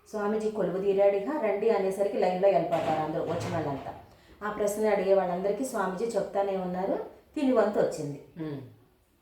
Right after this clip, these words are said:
Speaker 1: మన హీరో వెళ్ళాక స్వామీజీకి నమస్కారం చేసి, "నేను దారిలో వస్తుంటే ముగ్గురు ప్రశ్నలు నాకు అప్పచెప్పారు.
Speaker 2: మ్మ్.
Speaker 1: ముగ్గురు ప్రశ్నలతో పాటు నా ప్రశ్న కూడా ఉంది.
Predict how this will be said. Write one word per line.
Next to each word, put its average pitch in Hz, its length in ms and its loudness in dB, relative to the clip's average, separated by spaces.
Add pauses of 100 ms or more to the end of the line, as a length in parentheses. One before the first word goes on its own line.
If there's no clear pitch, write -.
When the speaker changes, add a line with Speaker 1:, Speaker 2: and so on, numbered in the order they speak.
(600)
Speaker 1:
మన 214 140 -2
హీరో - 380 4 (1160)
వెళ్ళాక 180 440 -4 (260)
స్వామీజీకి 190 560 0
నమస్కారం 196 480 0
చేసి, 208 440 0 (1600)
"నేను 240 140 -4
దారిలో 190 420 0
వస్తుంటే 202 500 2
ముగ్గురు 208 320 4
ప్రశ్నలు 220 480 2
నాకు 180 300 -2
అప్పచెప్పారు. 202 720 2
Speaker 2:
మ్మ్. 202 440 -2
Speaker 1:
ముగ్గురు 220 360 0
ప్రశ్నలతో 254 640 2
పాటు 220 260 0
నా 202 220 2
ప్రశ్న 214 360 -2
కూడా 196 240 4
ఉంది. 202 520 -2